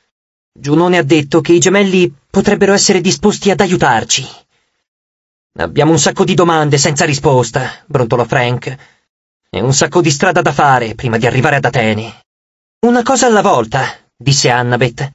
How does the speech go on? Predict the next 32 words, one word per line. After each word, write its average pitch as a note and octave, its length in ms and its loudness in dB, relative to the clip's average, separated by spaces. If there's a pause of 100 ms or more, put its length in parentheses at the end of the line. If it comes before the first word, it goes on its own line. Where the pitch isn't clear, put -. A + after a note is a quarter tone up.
(520)
"Innanzitutto, F3 840 0 (220)
voi C3+ 200 2
ragazzi A3 420 2
dovete G3+ 280 2
trovare F#3+ 340 0
Nike A3 380 2
e G3+ 40 4
scoprire G#3+ 480 0
come A3 240 2
sottometterla. B2 840 0 (760)
Qualunque C#3+ 400 0
cosa E3 300 2
Giunone D#3+ 320 4
intendesse C#3+ 500 2
dire." G#2+ 500 -2 (840)
Ancora G#3+ 380 2
non G#3 120 2
capisco D3+ 460 0
come A#2+ 200 0
si B2+ 100 -4
faccia C#3+ 240 0
a D3 40 2
sconfiggere D3+ 520 0
una C#3+ 160 2
dea E3 300 0
che C#3 120 -2
controlla E3 460 2
la C#3+ 100 2
vittoria. B2 640 -2 (160)
Sembra B3 320 -2
proprio B3+ 260 0
impossibile. C#3 880 -2